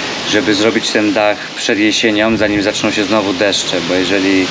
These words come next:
znowu deszcze się pojawią, no to to będzie znowu mokre i to będzie trzeba, że tak powiem, czekać do przyszłego roku. A tak to już by mogło to schnąć. Więc kazał mi wywalić ten drewno, zdecydować się, wywalić drewno, otworzyć okna i zamówić dach.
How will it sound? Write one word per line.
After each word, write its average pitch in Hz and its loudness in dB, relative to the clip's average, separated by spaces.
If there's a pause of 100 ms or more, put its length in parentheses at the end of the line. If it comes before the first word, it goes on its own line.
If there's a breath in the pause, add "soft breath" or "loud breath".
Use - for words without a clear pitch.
znowu 104 2
deszcze 113 0
się 107 -2
pojawią, 113 2
no 104 0
to 107 -4
to 104 -4
będzie 98 -2
znowu 101 0
mokre 110 2
i 104 -2
to 104 -2
będzie 95 -2
trzeba, 101 2
że 90 -6
tak 95 -4
powiem, 98 0
czekać 104 0
do 101 0
przyszłego 95 -2
roku. 87 -2 (200)
A 107 0
tak 110 -2
to - 0
już 120 4
by 117 2
mogło 107 2
to 101 -2
schnąć. 95 -2 (180)
Więc 95 -2
kazał 110 0
mi 107 2
wywalić 104 0
ten 95 0
drewno, 127 2
zdecydować 143 2
się, 175 2
wywalić 135 4
drewno, 139 2
otworzyć 131 2
okna 143 4 (180)
i 117 4
zamówić 104 0
dach. 90 0